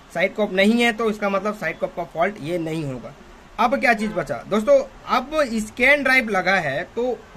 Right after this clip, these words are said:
गेट सिग्नल हमारा कहीं ना कहीं शॉर्टिंग हो रहा होगा, ठीक है। ये तो दोस्तों गेट सिग्नल का ही फॉल्ट है, मैं आपको आइडेंटिफाई करवा रहा हूँ कि किस चीज का हो सकता है,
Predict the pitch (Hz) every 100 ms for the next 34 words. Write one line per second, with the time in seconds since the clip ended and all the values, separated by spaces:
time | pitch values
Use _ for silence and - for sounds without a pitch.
0 | 143 185 247 285 220 - 226 240 226 208
1 | 180 151 117 - - - - - - 254
2 | 277 285 277 247 233 - 202 202 233 208
3 | 170 156 123 113 - - - - 214 370
4 | 392 285 - - - - 151 220 269 269
5 | 269 277 208 226 220 220 226 226 233 185
6 | 170 156 123 160 202 233 - 160 185 208
7 | 214 240 208 262 226 202 170 180 196 269
8 | 226 - - - - 254 214 - 285 262
9 | 262 202 196 170 - -